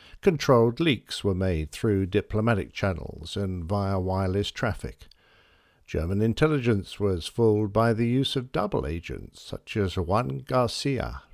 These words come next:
known as Garbo, a Catalonian who had been recruited by German intelligence. He sent them abundant but convincing disinformation from Lisbon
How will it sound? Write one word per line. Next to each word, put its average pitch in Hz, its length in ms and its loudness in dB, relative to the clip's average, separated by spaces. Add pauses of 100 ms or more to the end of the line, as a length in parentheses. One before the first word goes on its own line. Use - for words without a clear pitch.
known 101 260 -2
as 92 160 -4
Garbo, 95 640 0 (600)
a 123 60 -16
Catalonian 135 920 4
who 110 340 4
had 104 480 0
been 110 340 0
recruited 101 800 -4
by 98 260 0
German 95 420 0
intelligence. - 880 -2 (640)
He 196 120 0
sent 190 300 6
them 170 140 4
abundant 160 720 2
but - 240 -4
convincing 135 1040 0
disinformation 110 1120 -2
from 107 180 0
Lisbon 104 460 0